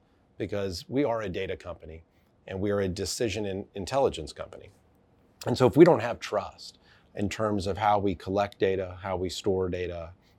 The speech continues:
how there's the right permissible use on data, and how that governance trail follows data end to end, then we won't be able to continue to solve and make better decisions,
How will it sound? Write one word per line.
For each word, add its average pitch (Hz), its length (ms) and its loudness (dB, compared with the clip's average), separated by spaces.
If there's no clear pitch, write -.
how 107 220 0
there's 95 220 0
the 98 140 -2
right 95 180 0
permissible 95 480 -6
use 92 280 -6
on 87 200 -10
data, 82 400 -8
and 101 100 -2
how 110 180 2
that 107 180 0
governance 101 480 -2
trail 92 400 -2
follows 95 500 0
data 90 380 -6
end 90 240 -10
to - 160 -16
end, 82 460 -12
then 117 140 2
we 139 100 6
won't 139 240 2
be 110 120 -2
able 101 180 -4
to 90 100 -6
continue 90 400 -6
to 80 80 -12
solve 90 540 -6
and 98 140 -6
make - 320 -12
better 95 220 -4
decisions, 95 800 -10